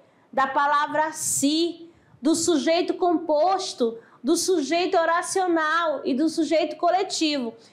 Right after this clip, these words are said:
Então, nós trouxemos, né, pra vocês aqui três exemplos.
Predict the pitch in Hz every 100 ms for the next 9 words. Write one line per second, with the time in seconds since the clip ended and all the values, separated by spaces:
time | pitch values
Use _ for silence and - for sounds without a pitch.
0 | - 302 294 359 370 370 403 - 381 403
1 | - 349 392 392 392 - - _ _ _
2 | - 254 302 330 359 381 359 359 - 277
3 | 277 294 320 - - - - 285 294 370
4 | 370 - 381 392 440 480 427 415 392 339
5 | 269 240 190 175 - 127 - -